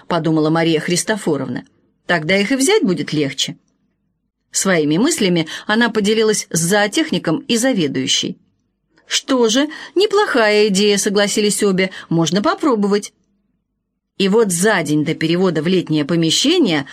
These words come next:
у крокодилов выключили отопление и все дополнительные обогревы. Всю ночь Мария Христофоровна не спала,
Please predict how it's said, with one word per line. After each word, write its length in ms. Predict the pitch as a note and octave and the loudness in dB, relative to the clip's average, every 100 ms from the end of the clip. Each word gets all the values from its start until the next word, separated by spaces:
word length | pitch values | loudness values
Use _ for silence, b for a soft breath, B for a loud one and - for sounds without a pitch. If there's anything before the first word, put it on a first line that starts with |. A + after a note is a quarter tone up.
| B B - | B B -4
у 120 | F3+ | -2
крокодилов 720 | E3 F3 D#3 D#3 D#3+ B3 F#3+ - B - | 0 -2 0 -2 0 0 0 -4 B -4
выключили 600 | G3+ C4+ F#3 D#3 E3 D#3+ | 0 0 0 -2 0 0
отопление 800 | D#3 D#3 - C#3+ C#3+ D#3 A#3 D#4 D#4 B B - | -2 -4 -4 -2 0 2 2 0 -4 B B -8
и 100 | C#3 | -4
все 260 | - A#3+ | -2 0
дополнительные 800 | C#4 A#3 D#3+ D3+ D3 F#3 F3+ F3+ | 0 0 0 0 0 0 2 0
обогревы. 760 | - F#3 F3+ E3+ D3+ C#3+ C3 - _ _ _ _ _ _ _ | 0 -2 -2 -2 -2 -4 -4 -8 _ _ _ _ _ _ _
Всю 240 | - F4 | 0 2
ночь 240 | F#4+ A4 G#3+ | 2 2 2
Мария 280 | G#3 G3+ | 2 2
Христофоровна 720 | G3 G#3 - G3 G3+ G3+ F#3+ G#3 | 0 -2 -2 -2 0 0 2 2
не 120 | C#4+ | 2
спала, 600 | - E3 D3 D#3 G3 | 0 -4 -2 0 0